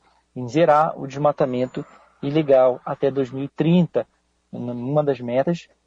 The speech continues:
do Acordo de Paris. E ainda os resultados do governo Lula são bastante decepcionantes. São, o governo vem sofrendo cobranças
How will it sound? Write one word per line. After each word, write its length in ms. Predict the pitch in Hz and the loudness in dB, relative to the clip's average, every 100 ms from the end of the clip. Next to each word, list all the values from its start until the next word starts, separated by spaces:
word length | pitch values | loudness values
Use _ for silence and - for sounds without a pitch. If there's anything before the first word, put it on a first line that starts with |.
| - | -8
do 220 | 127 147 | -2 0
Acordo 440 | 147 127 127 139 | -2 -4 -6 -6
de 220 | 147 135 147 | -10 -10 -4
Paris. 800 | - 175 170 151 139 113 - _ _ | 2 2 2 0 -4 -6 -14 _ _
E 320 | - 160 180 - _ - | -4 0 0 -4 _ 0
ainda 560 | 170 135 143 165 175 175 _ | 0 0 -2 2 0 0 _
os 120 | 147 131 | -4 -2
resultados 560 | 131 131 - 127 123 | -2 -2 0 0 0
do 140 | 127 160 | -6 -4
governo 360 | 160 135 135 | 0 0 -2
Lula 380 | 117 123 160 175 _ | -2 0 2 0 _
são 340 | - - 156 170 | -6 0 0 0
bastante 720 | 143 160 - 131 147 - 170 151 | 2 0 0 -6 -4 -6 -10 -6
decepcionantes. 960 | 147 - 165 - 170 135 135 151 - _ _ _ _ | -8 -4 -6 -4 -4 -2 -4 -6 -12 _ _ _ _
São, 420 | - 147 156 120 - | -2 0 -2 -8 -8
o 140 | 127 120 | -8 -4
governo 280 | 127 143 | -4 -2
vem 200 | 135 160 | -2 -2
sofrendo 480 | 180 160 - 151 160 | 0 -4 -2 -2 -2
cobranças 640 | - 165 127 139 - 165 | -4 -2 -2 -2 -4 -8